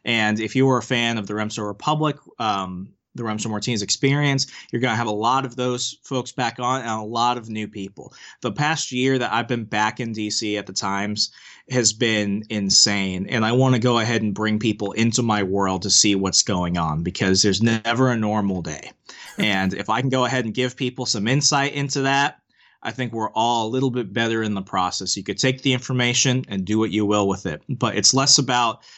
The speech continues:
Speaker 1: you know, let's talk about the ideas of freedom, like what you do so perfectly. What I wanna do is I wanna take it in a different method. I'm like,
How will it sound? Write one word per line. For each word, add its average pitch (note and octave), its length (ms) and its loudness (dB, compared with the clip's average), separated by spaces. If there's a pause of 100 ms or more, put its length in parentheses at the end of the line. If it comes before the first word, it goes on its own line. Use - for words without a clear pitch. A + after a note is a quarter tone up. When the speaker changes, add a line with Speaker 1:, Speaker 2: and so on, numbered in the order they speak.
(220)
Speaker 1:
you C3 100 0
know, G#2 420 -2
let's B2 220 -4
talk C3 260 0
about A#2 420 -4 (160)
the A2+ 320 -6
ideas C3 640 0
of C3+ 100 -2
freedom, B2+ 460 2
like A2+ 180 -2
what G#2+ 140 -6
you A#2+ 160 0
do A#2+ 160 2
so A2+ 200 4
perfectly. B2+ 760 0 (260)
What A#2 180 -4
I C3+ 160 2
wanna C3 280 0
do A2+ 220 -2
is G#2+ 120 -4
I A#2 80 0
wanna B2 260 -2
take A2+ 300 -2
it A#2 120 -4
in A2 120 -6
a G2+ 60 -2
different G#2 380 -6
method. F#2 300 -4
I'm G#2+ 160 2
like, G2+ 260 -2